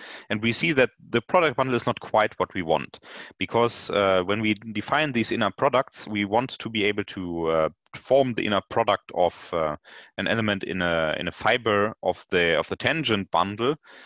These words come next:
uh, with another element in the same fiber. And the product bundle, uh, basically collects all products of, uh,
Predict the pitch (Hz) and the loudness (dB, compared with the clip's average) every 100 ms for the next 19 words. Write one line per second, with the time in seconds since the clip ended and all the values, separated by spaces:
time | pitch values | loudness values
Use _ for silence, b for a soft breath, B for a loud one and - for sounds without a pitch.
0 | B _ 101 95 92 92 - - 95 120 | B _ 0 2 2 2 -2 -8 2 2
1 | - - - 110 104 123 123 - 101 98 | 2 -8 -8 -4 2 2 4 2 2 0
2 | 104 - 95 95 - 113 117 113 - 76 | -2 -2 -2 -2 0 0 0 -6 -2 -2
3 | 73 65 64 76 - 160 170 - - 117 | 0 -2 -4 -4 -2 2 2 0 -2 0
4 | 113 - _ 104 98 95 85 104 117 - | 0 -4 _ 0 2 2 0 -2 -4 -2
5 | 107 - - 95 104 98 - 87 73 - | -4 -4 -2 4 4 2 -2 -2 -2 -4
6 | - 71 - - 73 73 | -6 -6 -6 -4 -2 0